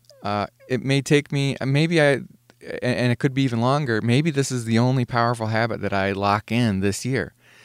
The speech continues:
And if I, most of the time, if I really stop and think about that, that would be a good year. And if I c-, go even better, and if I get a, a,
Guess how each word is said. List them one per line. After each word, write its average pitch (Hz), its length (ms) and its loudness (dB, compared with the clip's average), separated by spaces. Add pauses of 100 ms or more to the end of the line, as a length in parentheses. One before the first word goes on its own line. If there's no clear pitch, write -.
(260)
And 123 420 2 (440)
if 120 200 -4
I, 117 100 4 (260)
most 147 300 0
of 147 60 4
the 135 60 0
time, 120 100 2
if 117 140 -2
I 117 200 2
really 156 300 -2
stop 131 260 -4
and 117 140 -8
think 147 160 -8
about 110 220 -2
that, 101 280 -2 (680)
that 170 180 8
would 285 120 8
be 202 120 2
a 190 40 2
good 190 240 4
year. 175 300 0 (1800)
And 139 340 2
if - 140 2
I 135 80 6
c-, - 220 -8
go 143 160 8
even 123 240 2
better, 165 260 6
and 135 100 2
if 117 120 0
I 123 80 0
get 127 200 2
a, 117 240 0
a, - 140 -10